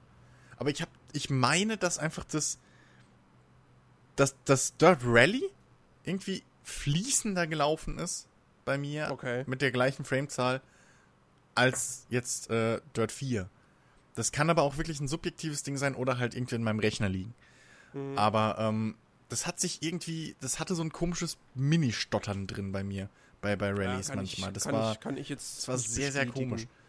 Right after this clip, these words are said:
Speaker 1: Ähm, müsste
Speaker 2: Ja.
Speaker 1: ich auch noch mal vielleicht
Speaker 2: Hm.
Speaker 1: irgendwie, ja, nachvollziehen, ob das, äh,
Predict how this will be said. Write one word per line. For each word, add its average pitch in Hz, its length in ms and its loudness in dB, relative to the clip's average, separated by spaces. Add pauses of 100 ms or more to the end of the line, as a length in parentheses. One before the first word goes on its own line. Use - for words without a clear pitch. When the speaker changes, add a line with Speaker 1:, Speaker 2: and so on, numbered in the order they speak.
(540)
Speaker 1:
Ähm, 107 380 -2 (260)
müsste 113 220 -6
Speaker 2:
Ja. - 20 -6
Speaker 1:
ich 127 100 -4
auch 120 80 2
noch 117 100 2
mal 120 140 2
vielleicht 117 300 -2
Speaker 2:
Hm. 107 60 -4
Speaker 1:
irgendwie, 110 440 -6 (540)
ja, 104 220 -2
nachvollziehen, 107 1080 -4
ob - 160 -12
das, - 240 -16 (220)
äh, - 120 -10